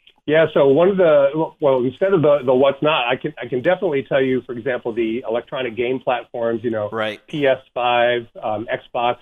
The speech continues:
Speaker 1: and, and all of the games that go with them. So N B A two K twenty-one, Madden N F L twenty-one, Just Dance twenty twenty, really hot right now. Um, in, in terms of toys more generally, Star Wars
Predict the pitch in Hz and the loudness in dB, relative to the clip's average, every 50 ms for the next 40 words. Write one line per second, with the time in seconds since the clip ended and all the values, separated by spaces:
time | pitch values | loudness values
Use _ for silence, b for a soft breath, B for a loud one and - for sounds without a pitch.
0 | _ _ _ _ _ _ _ _ - - - 127 - - - 113 120 127 151 175 | _ _ _ _ _ _ _ _ -12 -8 -6 -6 -6 -6 -4 -2 0 2 4 4
1 | 190 185 175 147 135 131 117 139 135 139 139 139 120 - 131 113 - 120 110 107 | 4 4 4 2 0 -2 -2 0 0 2 0 -2 -2 -4 -6 -8 -6 -8 -8 -4
2 | 110 143 147 - - 107 101 95 - _ - 110 101 104 107 120 113 123 117 117 | -4 -4 -4 -4 -8 -12 -12 -14 -12 _ -6 -4 -4 -4 -4 -4 -4 -2 0 0
3 | 113 117 117 113 113 110 113 - - 131 127 - 127 113 113 - - 117 113 113 | 0 2 2 0 0 -2 -4 -6 -8 -8 -4 -2 -4 -4 -2 -2 -2 0 0 2
4 | 120 135 139 143 139 139 139 139 139 139 _ _ _ _ _ _ _ - 113 113 | 2 4 4 4 4 2 2 0 -2 -6 _ _ _ _ _ _ _ -6 0 2
5 | 117 120 123 120 127 131 131 117 120 120 113 - - 139 143 143 139 139 - - | 2 4 2 2 0 0 2 2 2 0 0 2 2 4 4 4 4 2 -2 -4
6 | 160 147 139 139 131 135 135 131 131 135 131 113 104 143 180 190 185 _ - 160 | -6 -4 -2 -2 0 0 0 -2 -2 -4 -6 -6 -2 0 0 0 0 _ -6 -4
7 | 180 185 147 - - - - 165 156 160 156 147 - 170 175 165 120 104 - _ | -2 -2 -2 -4 -6 -12 -10 -6 -4 -4 -4 -4 -6 -6 -4 -4 -4 -6 -8 _
8 | _ _ 190 190 208 214 190 175 165 - - 143 123 - 135 139 151 151 143 156 | _ _ -8 -2 2 4 4 4 4 2 -2 -6 -6 -4 -2 -4 -4 -2 -4 -4
9 | 156 170 196 220 - _ _ _ _ _ _ - 156 147 139 139 143 165 - 170 | -4 -4 -6 -8 -10 _ _ _ _ _ _ -4 0 0 2 0 0 -4 -6 -8
10 | 214 254 190 160 143 - _ - - 151 139 - 180 180 180 147 156 131 117 - | -6 -4 -2 -2 -4 -4 _ -10 -8 -8 -4 0 2 2 2 2 0 -2 -2 -2
11 | - 175 160 160 143 131 143 131 127 120 113 135 131 156 170 175 196 202 175 - | 0 2 2 2 2 2 2 2 2 2 2 0 0 2 2 2 0 0 -2 -6
12 | - 135 123 139 135 127 123 117 110 110 | -4 0 2 2 4 4 2 2 -2 -4